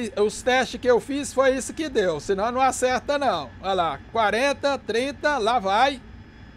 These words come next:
Ah, aqui. Ih, ai, ai, ai, ai. Que que foi, que que foi, que que foi, que que foi?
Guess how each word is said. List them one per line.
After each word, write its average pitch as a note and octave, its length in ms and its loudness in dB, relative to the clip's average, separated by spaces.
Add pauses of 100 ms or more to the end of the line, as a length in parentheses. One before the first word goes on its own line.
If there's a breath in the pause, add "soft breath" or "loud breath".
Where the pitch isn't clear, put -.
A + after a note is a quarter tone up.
(580)
Ah, A3 560 4
aqui. A#3 460 2 (4000)
Ih, G4+ 440 2
ai, D3+ 280 0
ai, F#3 320 0
ai, C3 240 -4
ai. C#3+ 360 -2
Que F3+ 180 -4
que - 60 -16
foi, F#3+ 300 -2
que E3+ 180 -8
que A#2 60 -18
foi, F#3 260 -4
que F3 160 -8
que - 80 -16
foi, F#3 240 -4
que G3 160 -8
que C#3 80 -16
foi? C#3+ 320 -4